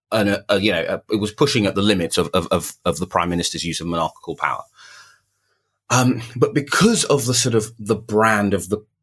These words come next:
Queen as an individual, I think people interpreted that as,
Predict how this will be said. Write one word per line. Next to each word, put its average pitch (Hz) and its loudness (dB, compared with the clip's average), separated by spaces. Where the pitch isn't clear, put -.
Queen 104 2
as 92 -2
an 98 4
individual, 95 0
I 117 2
think 147 0
people 117 0
interpreted 107 0
that 95 2
as, 92 0